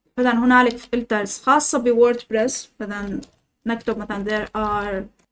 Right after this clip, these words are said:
آه، هذا نسميهم non filters أو filter hooks، مثل the title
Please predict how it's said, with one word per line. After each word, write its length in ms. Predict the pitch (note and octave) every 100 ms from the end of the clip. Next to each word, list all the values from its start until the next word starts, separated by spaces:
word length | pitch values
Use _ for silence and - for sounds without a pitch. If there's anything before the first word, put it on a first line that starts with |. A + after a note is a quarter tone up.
| _
آه، 320 | G#3 G#3 G3+ - - _ - _
هذا 200 | A3 G#3
نسميهم 640 | G3 G3+ F#3+ F3+ F3+ - - - - _ A3+
non 320 | B3 C#4 C#4
filters 720 | C4+ C4 B3+ C4+ C#4+ - - - _ _ _ -
أو 180 | A#3 A#3
filter 460 | - A#3+ A#3 A3
hooks، 600 | G#3+ B3 C4+ - - - - _ _ _ -
مثل 500 | B3+ C4 A3 G3 - - _ _ G#3+
the 40 | G#3+ A#3+
title 460 | A#3 B3 C4+ C4+